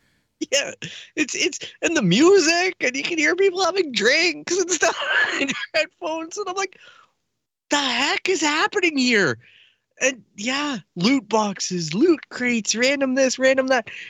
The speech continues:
"If you give us twenty-five dollars, we'll give you five spins." You know, like, in Forza Horizon five, it's all about wheel spins.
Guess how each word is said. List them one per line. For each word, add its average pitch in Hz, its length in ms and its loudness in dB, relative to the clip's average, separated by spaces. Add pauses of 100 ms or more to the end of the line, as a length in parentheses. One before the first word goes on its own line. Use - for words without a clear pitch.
"If 311 240 4
you 302 100 0
give 302 220 -4
us 359 180 0
twenty-five 285 540 0
dollars, 302 440 -2
we'll 381 180 -4
give 392 260 0
you 392 160 0
five 381 420 0
spins." 392 540 0 (400)
You 233 120 -2
know, 269 200 2
like, 240 300 0
in 240 180 0
Forza 269 460 0
Horizon 240 580 0
five, 196 460 0 (480)
it's 190 200 0
all 240 200 4
about 233 240 0
wheel 220 260 2
spins. 143 560 -4